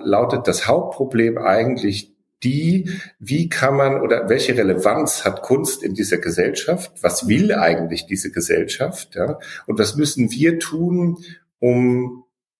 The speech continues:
ja, auch, auch eine gewisse Relevanz eben erfahrbar zu machen in der Gesellschaft. Und da sehe ich schon große Wechsel, also, ähm, auch ein,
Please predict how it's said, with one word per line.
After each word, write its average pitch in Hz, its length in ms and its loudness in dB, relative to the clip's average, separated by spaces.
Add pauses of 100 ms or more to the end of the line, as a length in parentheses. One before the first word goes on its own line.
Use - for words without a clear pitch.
(580)
ja, 110 300 2
auch, - 160 -2
auch 113 320 -2
eine 113 140 0
gewisse 135 380 0
Relevanz 113 720 2
eben 123 260 0
erfahrbar 117 680 0
zu 82 160 -4
machen 67 320 -6
in - 80 -16
der - 100 -16
Gesellschaft. - 680 -8
Und 92 180 -2
da 127 160 4
sehe 127 320 2
ich - 480 -6
schon 139 360 2
große 131 480 0
Wechsel, 117 460 2
also, 104 580 0
ähm, 98 280 -4
auch - 360 -4
ein, 87 260 -4